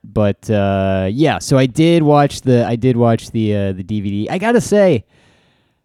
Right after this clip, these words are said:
I was kinda looking forward to some bonus features, and I don't know if it's the version that I got,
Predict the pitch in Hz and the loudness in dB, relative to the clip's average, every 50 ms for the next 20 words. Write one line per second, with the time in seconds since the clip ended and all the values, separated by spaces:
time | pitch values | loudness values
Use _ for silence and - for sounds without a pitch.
0 | _ _ - 127 147 - - 208 208 226 214 214 - 214 180 156 - - 170 165 | _ _ -4 -4 -4 0 0 0 0 2 2 0 0 0 -2 -4 0 0 2 2
1 | 170 165 147 151 123 139 120 107 92 110 123 143 160 151 - - 185 185 - 190 | 2 2 0 -2 -2 0 -2 0 2 2 2 2 0 -2 0 -2 -2 -2 2 2
2 | 190 185 160 151 143 151 165 170 170 165 151 - 143 123 123 123 101 101 120 131 | 2 4 4 2 0 0 0 0 0 0 0 -2 -4 -2 -2 -2 0 2 2 2
3 | 139 120 139 135 123 120 113 117 117 113 101 104 104 107 113 131 139 - | 2 2 0 0 0 0 0 0 0 -2 -2 -2 -2 0 0 -2 -4 -6